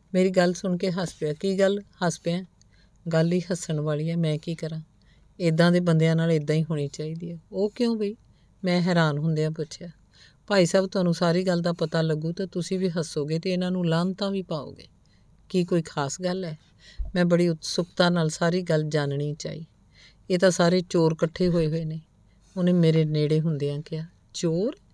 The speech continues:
ਚੋਰ ਕਿੱਦਾਂ ਬਈ?" ਮੇਰੀ ਉਤਸੁਕਤਾ ਹੋਰ ਵੱਧ ਗਈ। ਮੈਂ ਉਹਨੂੰ ਬੈਠਣ ਲਈ ਕੁਰਸੀ ਗਾਂਹ ਕਰ ਦਿੱਤੀ। "ਤੂੰ ਬਹਿ ਜਾ ਤੇ ਬੈਠ ਕੇ ਸਾਰੀ ਗੱਲ ਆਰਾਮ ਨਾਲ ਦੱਸ।" ਭਾਜੀ, ਚੋਰ ਇਸ ਤਰ੍ਹਾਂ ਵੀ ਇਸ ਮਕਾਨ ਦੀ ਮਾਲਕ ਰਹਿੰਦੀ ਹੈ ਯੂ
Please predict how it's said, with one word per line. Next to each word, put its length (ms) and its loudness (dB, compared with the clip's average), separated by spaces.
ਚੋਰ 360 4
ਕਿੱਦਾਂ 320 2
ਬਈ?" 180 -4
ਮੇਰੀ 240 6
ਉਤਸੁਕਤਾ 580 2
ਹੋਰ 260 2
ਵੱਧ 220 -2
ਗਈ। 220 -8
ਮੈਂ 140 8
ਉਹਨੂੰ 220 4
ਬੈਠਣ 380 4
ਲਈ 100 2
ਕੁਰਸੀ 420 -4
ਗਾਂਹ 280 2
ਕਰ 200 -2
ਦਿੱਤੀ। 400 -8
"ਤੂੰ 160 2
ਬਹਿ 160 8
ਜਾ 240 -2
ਤੇ 80 -2
ਬੈਠ 200 8
ਕੇ 140 2
ਸਾਰੀ 340 2
ਗੱਲ 140 4
ਆਰਾਮ 360 2
ਨਾਲ 240 0
ਦੱਸ।" 360 -12
ਭਾਜੀ, 320 4
ਚੋਰ 380 2
ਇਸ 200 0
ਤਰ੍ਹਾਂ 260 -10
ਵੀ 300 0
ਇਸ 160 -2
ਮਕਾਨ 580 2
ਦੀ 300 -2
ਮਾਲਕ 560 0
ਰਹਿੰਦੀ 460 0
ਹੈ 40 2
ਯੂ 320 -2